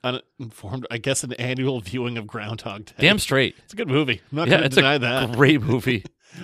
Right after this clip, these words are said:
Speaker 1: But I certainly
Speaker 2: wanna
Speaker 1: don't have an
Speaker 2: forecast?
Speaker 1: annual viewing of it.
Speaker 2: It's gonna be, you wanna forecast for the rest, rest of this winter? It's gonna be cold, it's gonna be gray, and it's gonna last you the rest of your life. <laughs>
Speaker 1: I do like that movie. But yeah, well, since I have nothing real to talk about,
Speaker 2: Okay.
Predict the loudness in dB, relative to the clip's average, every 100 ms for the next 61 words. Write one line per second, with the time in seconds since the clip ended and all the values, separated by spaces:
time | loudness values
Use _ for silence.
0 | -4 0 0 2 4 6 6 6 6 6
1 | 6 4 4 0 0 -2 -4 -4 -6 -6
2 | -8 -8 -6 -10 _ _ -4 0 2 2
3 | -2 -10 -14 _ -2 0 2 2 4 6
4 | 4 4 4 6 4 2 -2 2 2 2
5 | 0 2 0 -2 -6 -10 -6 -2 -4 0
6 | 4 6 6 4 0 _ _ -6 -2 -4
7 | 0 4 6 6 4 2 -4 -10 -8 -4
8 | -2 2 4 4 2 -2 0 0 0 2
9 | 2 0 -6 -4 0 2 2 2 -2 -4
10 | -12 -20 _ _ -20 -20 _ _ _ _
11 | _ _ -4 -2 -4 -10 -10 -10 -12 _
12 | _ _ _ 0 0 0 _ -2 0 -2
13 | -10 _ _ _ -20 -8 0 4 2 2
14 | -4 -2 0 -2 -2 0 0 -2 -4 -4
15 | -4 -4 -6 0 2 6 4